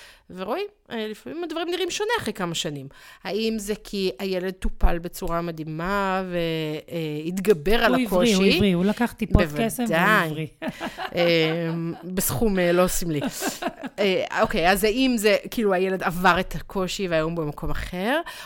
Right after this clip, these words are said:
Speaker 1: או שהייתה טעות מלכתחילה? בסדר? זו שאלה שמעסיקה, אה, את אנשי המקצוע בתחום, המון, המון, המון.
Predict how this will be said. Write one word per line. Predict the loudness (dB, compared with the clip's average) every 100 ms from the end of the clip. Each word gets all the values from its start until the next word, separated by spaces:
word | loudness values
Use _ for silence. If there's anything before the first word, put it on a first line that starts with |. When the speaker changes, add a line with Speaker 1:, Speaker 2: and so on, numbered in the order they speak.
| -4
Speaker 1:
או | 0
שהייתה | 0 0
טעות | 0 0 2 0 0
מלכתחילה? | -2 -2 -4 -6 -6 -6 -8 -12 _
בסדר? | -6 -4
זו | -2
שאלה | 0 0 0
שמעסיקה, | 2 2 2 -2 0 2 2 2
אה, | 0 0 0 -2 -4
את | -6
אנשי | -6 -8 -6
המקצוע | -6 -4 -6 -6 -6 -6
בתחום, | -6 -4 0 0 -2
המון, | -6 -4 -4
המון, | -6 -8
המון. | -8 -2